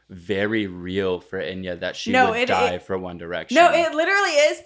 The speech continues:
Speaker 2: You know, okay, so
Speaker 1: Like,
Speaker 2: first,
Speaker 1: it never left.
Speaker 2: I understand when people have, like, I, I think, like, calling every relationship you have to, like, an, either an internet figure or, like, a celebrity,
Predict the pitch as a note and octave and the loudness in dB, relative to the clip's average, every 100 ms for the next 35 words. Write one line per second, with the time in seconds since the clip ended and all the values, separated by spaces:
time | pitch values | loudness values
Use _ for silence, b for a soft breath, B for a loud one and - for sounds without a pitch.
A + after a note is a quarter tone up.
0 | C#4+ B3 C4+ F4 F#4+ D#4+ C#4+ B3+ - - | -12 -4 2 2 2 -2 -2 -2 -4 -10
1 | - D#4 D4 A#3 B3 B2+ - C3 B2 C3 | -2 2 2 2 0 4 6 6 4 4
2 | C3 G2 G2+ E2 - - C#4 E4 F4 F4 | 4 2 0 -2 -8 0 4 4 4 2
3 | G4+ G#4 - A#3+ A#3+ C#4 C4 A#3 B3 B3 | 0 -2 -2 -2 0 -2 -6 -6 -8 -8
4 | A#3+ G#3+ G#3 A3 B3 B3 - B3+ C4 C#4 | -6 -2 -2 0 -4 -4 -6 -4 -2 -2
5 | E4 G#4 G#4 G4+ C4 B3 B3 C4+ - A3+ | -2 -6 -4 -6 -4 -4 -2 -4 -6 -4
6 | B3+ G#3+ F#3 F#3+ - A3+ A3 G3+ F3+ F#3 | -6 -6 -6 -8 -12 -12 -12 -8 -4 -2
7 | F#3+ - A3 G3 F#3+ - _ G#3+ G3+ - | -4 -10 -8 -6 -6 -10 _ -12 -12 -14
8 | A#3 G#3+ G#3 G3 G3+ G#3 A3 - A3+ G#3 | -10 -6 -6 -6 -8 -6 -6 -6 -8 -4
9 | A3+ A3 G#3+ F#3+ F#3 - G3 F3+ G3+ G3+ | -4 -4 -4 -8 -12 -16 -10 -8 -6 -6
10 | A3+ | -6